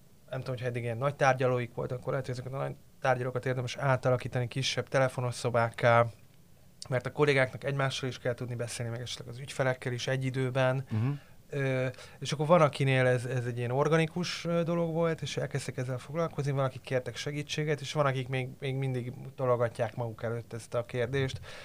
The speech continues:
Speaker 1: Van, aki kétezer-nyolc óta semmit nem csinált az irodájában, és nagyon jól meg van, köszöni szépen.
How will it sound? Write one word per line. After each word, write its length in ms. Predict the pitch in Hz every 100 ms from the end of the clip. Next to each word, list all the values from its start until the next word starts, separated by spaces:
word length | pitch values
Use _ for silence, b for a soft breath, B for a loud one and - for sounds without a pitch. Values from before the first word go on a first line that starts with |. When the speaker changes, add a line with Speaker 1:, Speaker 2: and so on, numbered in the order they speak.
| B -
Speaker 1:
Van, 160 | 135
aki 140 | 127 127
kétezer-nyolc 760 | 135 127 123 123 120 123 120
óta 180 | 120 113
semmit 380 | - 131 131 139
nem 120 | 139
csinált 380 | - 147 135 139
az 100 | 135
irodájában, 600 | 143 139 139 135 131 131
és 140 | 117
nagyon 300 | 127 123 127
jól 120 | 127
meg 200 | 127 131
van, 160 | 131 131
köszöni 360 | 131 - 120
szépen. 640 | 117 - 123 127 139 139